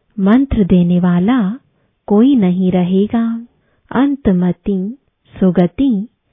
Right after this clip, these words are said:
गाई हुई है ना। अंत में मेरी याद रखेंगे तो गति मिल जाएगी। तुम आजकल करते आए हो,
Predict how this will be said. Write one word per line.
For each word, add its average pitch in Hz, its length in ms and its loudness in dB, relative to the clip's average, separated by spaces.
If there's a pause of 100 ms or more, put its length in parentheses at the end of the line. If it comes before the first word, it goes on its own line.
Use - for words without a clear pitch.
(360)
गाई 180 440 2
हुई 185 380 0
है 185 240 -2
ना। 220 460 -6 (640)
अंत 175 380 -2
में 208 380 0 (540)
मेरी 185 340 2
याद 202 480 -2
रखेंगे 190 920 -2 (840)
तो 185 100 2
गति 190 440 0
मिल 196 280 0
जाएगी। 214 920 -2 (600)
तुम 190 160 2
आजकल 185 800 0 (500)
करते 190 440 2
आए 180 360 2
हो, 233 420 -2